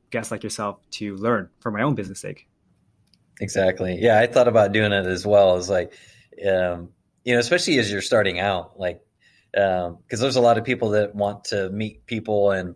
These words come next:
Speaker 2: um, project what they've got going on, whether it's a book or investments or whatever. So, like, you know, if you have a platform, it's a lot easier to get somebody to talk to you. So,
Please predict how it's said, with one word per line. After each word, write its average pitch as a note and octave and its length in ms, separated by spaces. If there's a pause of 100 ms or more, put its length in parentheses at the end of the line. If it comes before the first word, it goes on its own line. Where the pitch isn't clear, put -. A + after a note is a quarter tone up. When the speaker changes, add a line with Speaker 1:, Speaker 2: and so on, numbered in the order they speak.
(160)
Speaker 2:
um, F2+ 500 (460)
project A2+ 480
what G#2+ 220
they've G2+ 240
got F#2+ 240
going G2 300
on, F#2+ 720
whether G2 260
it's F#2 160
a F#2 60
book F#2+ 400
or F2+ 400
investments F#2+ 600
or F#2 60
whatever. F#2 360
So, F#2+ 220
like, F#2 180 (340)
you G#2+ 100
know, G2 140
if G#2+ 140
you B2+ 140
have A#2+ 260
a G2+ 100
platform, F#2 840 (500)
it's A2+ 260
a G#2+ 80
lot A2 300
easier A2+ 480
to - 160
get G2+ 180
somebody F#2 380
to F2 100
talk G2 280
to F#2 100
you. E2+ 120
So, F2 380